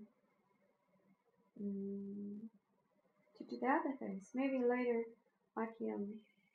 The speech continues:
do with others about the things that we're glad at.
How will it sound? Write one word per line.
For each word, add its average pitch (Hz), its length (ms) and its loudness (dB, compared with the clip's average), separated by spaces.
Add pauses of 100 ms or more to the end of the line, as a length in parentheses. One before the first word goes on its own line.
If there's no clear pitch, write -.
(1000)
do 233 140 0
with 208 140 -6
others 269 480 -2
about 220 220 -4 (640)
the 214 80 -8
things 254 360 -4
that 208 160 -6 (120)
we're 214 200 -4 (100)
glad 220 320 0
at. 226 240 -10